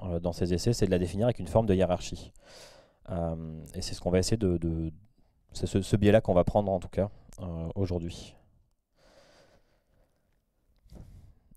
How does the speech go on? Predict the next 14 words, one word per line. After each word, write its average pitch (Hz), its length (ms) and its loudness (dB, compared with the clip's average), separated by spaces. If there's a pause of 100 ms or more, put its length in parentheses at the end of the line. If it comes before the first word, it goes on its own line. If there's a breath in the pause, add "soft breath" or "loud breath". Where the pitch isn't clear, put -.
(180)
Et 131 80 2
donc 151 160 4
on 151 40 8
va 117 60 10
parler 117 180 6
de 143 60 0
la 107 60 6
hiérarchie 120 420 4
des 131 100 0
masculinités. 110 600 -2 (840 loud breath)
Euh, 95 600 -2
c'est 101 200 2
une 92 100 -4
pyramide 123 460 4